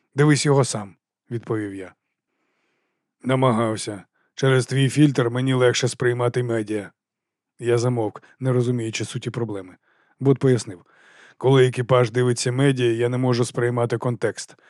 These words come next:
Людські стосунки і середовище поза межами корпусу лишаються для мене здебільшого незнайомими». Тепер я збагнув. Корабель мусив зчитувати мої реакції на серіали, щоб по-справжньому зрозуміти, що відбувається.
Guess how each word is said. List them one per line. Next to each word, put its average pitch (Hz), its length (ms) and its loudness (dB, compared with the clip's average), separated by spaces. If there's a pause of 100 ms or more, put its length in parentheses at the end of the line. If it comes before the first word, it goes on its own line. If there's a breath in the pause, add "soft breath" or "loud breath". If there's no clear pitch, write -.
(220 soft breath)
Людські 135 360 2
стосунки 131 600 0
і 123 40 0
середовище 127 600 2
поза 127 240 0
межами 123 360 0
корпусу 123 500 -2
лишаються 123 520 0
для 120 160 -2
мене 120 240 -2
здебільшого 120 540 -4
незнайомими». 110 720 -4 (920)
Тепер 139 220 2
я 127 140 4
збагнув. 117 420 -2
Корабель 143 360 2
мусив 147 460 0
зчитувати 120 640 -2
мої 123 260 0
реакції 120 420 0
на 120 100 -4
серіали, 135 440 0
щоб 120 180 -4
по-справжньому 131 680 -2
зрозуміти, 127 480 0
що - 180 -4
відбувається. 120 640 -4